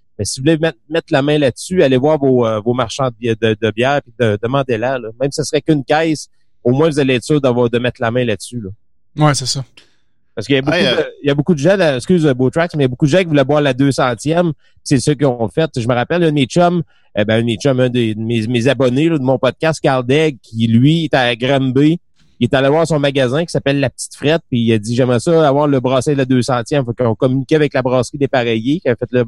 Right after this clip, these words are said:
Speaker 1: le brassé de la deux centième. Puis ils ont calé deux caisses de deux centième. Fait qu'il était sûr de pas en manquer.
Speaker 2: Ouais.
Speaker 1: Ben, c'est ça,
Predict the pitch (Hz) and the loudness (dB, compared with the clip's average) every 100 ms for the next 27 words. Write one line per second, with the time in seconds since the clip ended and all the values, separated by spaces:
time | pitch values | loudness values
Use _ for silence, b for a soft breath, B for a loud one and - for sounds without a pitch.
0 | 113 113 117 120 143 127 117 117 120 104 | 0 -2 -2 -4 -2 -2 0 -2 -2 -4
1 | - 135 156 _ _ _ - 147 151 156 | -2 -2 -2 _ _ _ -2 0 0 0
2 | 127 127 160 - - 151 143 147 151 156 | 0 0 -2 -2 0 2 2 0 0 -2
3 | 110 123 135 127 127 135 131 143 127 98 | -2 0 0 0 -2 -2 -4 -2 -4 -4
4 | 113 123 131 117 147 - 127 120 104 - | -12 -6 -2 0 -2 -2 -4 -2 -6 -6
5 | 139 _ - 139 127 90 110 - | -10 _ -12 -8 -6 -6 -8 -8